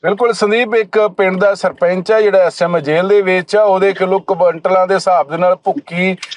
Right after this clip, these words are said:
ਕਿਲੋਆਂ ਦੇ ਹਿਸਾਬ ਫੀਮ ਤੇ ਹੋਰ ਬਹੁਤ ਕੁਝ ਜਿਹੜਾ ਸਮਾਨ ਫੜਿਆ ਸੀ। ਐਸ ਟੀ ਐਫ ਨੇ ਫੜਿਆ ਸੀ, ਚਾਹੇ ਗਲਤੀ ਦੇ ਨਾਲ ਫੜਿਆ ਗਿਆ ਹੋਵੇ, ਤੇ ਪਟਿਆਲਾ ਪੁਲਿਸ ਨੇ ਤੇ ਐਸ ਟੀ ਐਫ ਨੇ ਡਰਦਿਆਂ ਮਾਰਿਆ ਪ੍ਰੈਸ ਕਾਨਫਰੰਸ ਵੀ ਨਹੀਂ ਕੀਤੀ ਸੀ। ਹਾਲਾਂਕਿ ਮਾੜਾ ਜਿਹਾ ਚੋਰ ਫੜ ਲਏ, ਦੋ ਮੋਬਾਈਲ ਫੋਨ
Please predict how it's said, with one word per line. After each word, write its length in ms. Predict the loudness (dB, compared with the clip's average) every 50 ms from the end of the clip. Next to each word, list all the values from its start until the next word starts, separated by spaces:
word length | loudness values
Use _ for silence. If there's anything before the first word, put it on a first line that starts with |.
| -12 -6
ਕਿਲੋਆਂ 320 | -4 -2 0 0 2 2 2
ਦੇ 60 | 0
ਹਿਸਾਬ 320 | 0 0 2 2 2 0
ਫੀਮ 280 | 0 -2 -2 -2 -2 -2
ਤੇ 100 | 0 -2
ਹੋਰ 280 | 0 0 2 0 0 2
ਬਹੁਤ 280 | 2 0 0 0 0
ਕੁਝ 160 | -2 -2 -2 0
ਜਿਹੜਾ 200 | 0 0 0 0
ਸਮਾਨ 380 | -2 -2 -2 0 0 0 0
ਫੜਿਆ 280 | -2 -2 0 2 2 2
ਸੀ। 160 | 0 -2 -6 -8 -10 -14 -20 -20 -20 -14 -8 -2
ਐਸ 220 | -2 0 -2 -2
ਟੀ 140 | -2 -2 -2
ਐਫ 120 | 0 0 0
ਨੇ 140 | 0 -2 0
ਫੜਿਆ 340 | 0 0 2 2 2 2 2
ਸੀ, 140 | 0 -2 -2
ਚਾਹੇ 220 | 0 2 0 2 2
ਗਲਤੀ 320 | 0 -2 -2 -2 -2 -2
ਦੇ 120 | 0 0
ਨਾਲ 200 | 2 2 0 0
ਫੜਿਆ 300 | 0 0 0 2 2 2
ਗਿਆ 120 | 2 2 2
ਹੋਵੇ, 140 | 2 0 -2 -6 -10 -20 -20 -14 _ -2
ਤੇ 80 | -2
ਪਟਿਆਲਾ 500 | -2 -2 -2 -2 0 2 2 2 2 0
ਪੁਲਿਸ 320 | 0 -2 -4 -4 -4 -2 -2
ਨੇ 120 | -2 -2 -2
ਤੇ 140 | 0 -2 0 0 0
ਐਸ 120 | 0 -2 -4
ਟੀ 160 | -4 -2 -2
ਐਫ 160 | -2 -2 -2
ਨੇ 140 | -2 -2 -2
ਡਰਦਿਆਂ 460 | 0 0 0 0 0 0 0 0 0
ਮਾਰਿਆ 380 | 2 2 2 2 2 2 0 0
ਪ੍ਰੈਸ 340 | 0 0 -2 -2 -2 -2
ਕਾਨਫਰੰਸ 520 | -2 -2 -2 -2 -2 -2 -4 -4 -4 -6 -8
ਵੀ 220 | -8 -6 -4 -2 -2
ਨਹੀਂ 240 | 0 0 -2 -2
ਕੀਤੀ 380 | -4 -8 -12 -10 -10 -8 -8 -8
ਸੀ। 200 | -6 -4 -4 -4 -6 -8 -16 -20 -20 -8 -2 0
ਹਾਲਾਂਕਿ 300 | 0 0 0 0 0 0
ਮਾੜਾ 340 | 0 2 2 2 2 2 2
ਜਿਹਾ 160 | 2 2 0
ਚੋਰ 360 | 0 -2 -2 0 2 2 0 0
ਫੜ 220 | 0 0 0 0
ਲਏ, 200 | 2 2 2 2
ਦੋ 220 | 2 2 0 2 2
ਮੋਬਾਈਲ 400 | 0 0 0 2 0 0 0 -4
ਫੋਨ 320 | -4 -2 -2 0 0 -2